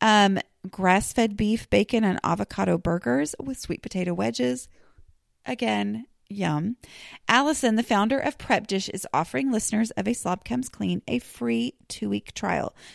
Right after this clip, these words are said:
Go to prep dish dot com slash a slob comes clean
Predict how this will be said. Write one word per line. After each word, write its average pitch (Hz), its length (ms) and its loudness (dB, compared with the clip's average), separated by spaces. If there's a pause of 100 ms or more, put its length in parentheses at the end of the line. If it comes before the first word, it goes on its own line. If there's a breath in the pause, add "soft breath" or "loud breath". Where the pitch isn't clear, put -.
(120 loud breath)
Go 202 140 2
to 196 240 -2
prep - 280 0
dish 180 220 -2
dot - 200 0
com 294 440 0
slash - 500 -2
a 247 60 -4
slob 226 260 -4
comes 320 240 -8
clean 240 340 -2